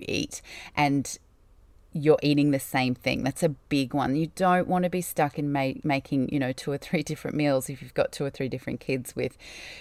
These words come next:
two or three different preferences. It's like, this is what we're eating, and if you don't wanna eat it, then you're gonna go hungry.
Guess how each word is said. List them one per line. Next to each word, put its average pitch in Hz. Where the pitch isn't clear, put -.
two -
or 123
three 151
different 202
preferences. 226
It's 147
like, 143
this 147
is 208
what 233
we're 214
eating, 165
and 139
if 147
you 139
don't 139
wanna 127
eat 196
it, 165
then 135
you're 131
gonna 127
go 123
hungry. 135